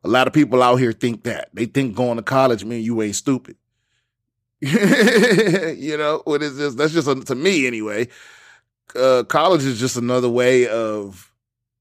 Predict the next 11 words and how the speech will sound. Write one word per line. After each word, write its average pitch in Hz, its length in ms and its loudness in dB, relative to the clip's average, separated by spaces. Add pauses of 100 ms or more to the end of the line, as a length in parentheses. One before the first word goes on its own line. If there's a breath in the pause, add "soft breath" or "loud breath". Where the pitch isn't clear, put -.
(760)
of 98 600 -6 (420)
convincing 123 600 -2
poor 143 260 2
people 113 320 -2
that 101 160 -4
rich 104 220 -8
people 98 240 -8
are 92 40 -10
better 104 220 -6
than 78 200 -16
them. 60 140 -20